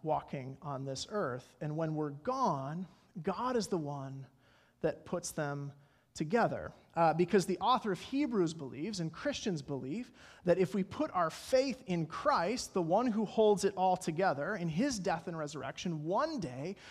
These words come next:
we will rise again from the dead and see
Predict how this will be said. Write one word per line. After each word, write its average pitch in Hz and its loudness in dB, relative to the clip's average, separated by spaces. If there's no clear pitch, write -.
we 190 2
will 185 4
rise 185 0
again 214 0
from 160 -2
the 135 -6
dead 147 -8
and 165 4
see 233 4